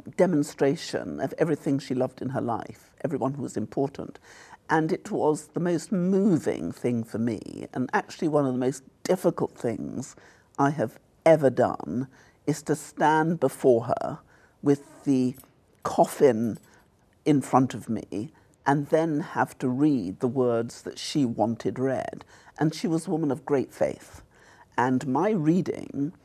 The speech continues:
was all about the faith in Jesus Christ, that he had overcome everything, and that he would overcome everything, and that mortality,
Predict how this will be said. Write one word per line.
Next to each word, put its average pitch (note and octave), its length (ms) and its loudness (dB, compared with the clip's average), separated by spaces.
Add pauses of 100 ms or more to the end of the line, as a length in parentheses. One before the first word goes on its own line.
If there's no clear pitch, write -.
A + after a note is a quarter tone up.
(260)
was C#3 240 2 (160)
all D#3 400 6
about A2+ 680 -4
the - 60 -6
faith - 640 -2 (140)
in C3 320 2
Jesus A#2 420 -4
Christ, - 600 -4 (420)
that D3 260 4
he C#3 380 0
had - 360 -2 (120)
overcome A#2+ 720 2 (120)
everything, - 680 -4 (520)
and C#3 200 6
that C#3+ 140 4
he D3+ 340 0
would C3+ 380 4 (100)
overcome G#2 640 2 (120)
everything, - 640 -6 (420)
and B2+ 300 2
that B2 240 2
mortality, C3+ 1120 2